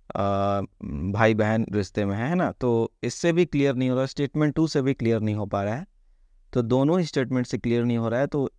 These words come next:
इसी कारण से जो ऑप्शन डी इसका सही हो जाएगा, "Both statement one and statement, statement two are not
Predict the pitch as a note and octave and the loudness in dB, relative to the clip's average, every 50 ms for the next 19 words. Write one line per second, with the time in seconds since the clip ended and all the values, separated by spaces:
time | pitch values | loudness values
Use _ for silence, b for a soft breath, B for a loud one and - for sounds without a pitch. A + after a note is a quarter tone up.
0 | - - A2+ - - B2 - G#2+ G#2 G#2 G#2 G2+ G2 - F#3+ - _ _ _ - | -10 -10 -8 -4 -4 -2 0 0 0 0 0 -2 -2 -2 -2 -4 _ _ _ -20
1 | - _ _ - - - - - - - _ _ - _ _ - - - - - | -20 _ _ -20 -20 -20 -20 -20 -20 -20 _ _ -20 _ _ -20 -20 -20 -16 -10
2 | - F#2+ F#2+ - F#2+ - - G2 G2 F#2+ - - - D#3+ F#3 G3+ - _ _ - | -6 -4 -2 -2 -2 0 0 0 0 0 0 0 2 2 2 2 -2 _ _ -10
3 | - G#2+ G2 A2+ A2+ A2 - - - G2 F#2 - G2 F#2 F#2+ G2 G2 A#2 C#3 D3+ | -4 0 2 2 2 2 2 2 0 0 0 0 0 0 0 0 0 0 0 0
4 | C3+ A#2+ C3+ D#3 D#3+ - - - - B2+ G#2+ - B2+ A#2+ A#2 A2+ A2 A2 A#2+ C#3 | 0 2 2 2 2 0 -6 -4 -2 -2 0 0 2 2 2 2 2 2 2 0
5 | D3+ D3 - - A2+ A2 A2 - - - - - - A#2 A2 - - A#2+ A#2 G2+ | 0 -2 -2 -2 -2 -2 -2 -4 -8 -12 -12 -6 -2 -2 -2 0 0 0 0 0
6 | - A2+ A#2 B2+ D3+ F3 C#3 A#2+ A2+ G#2 | 0 0 2 2 2 0 0 0 0 -2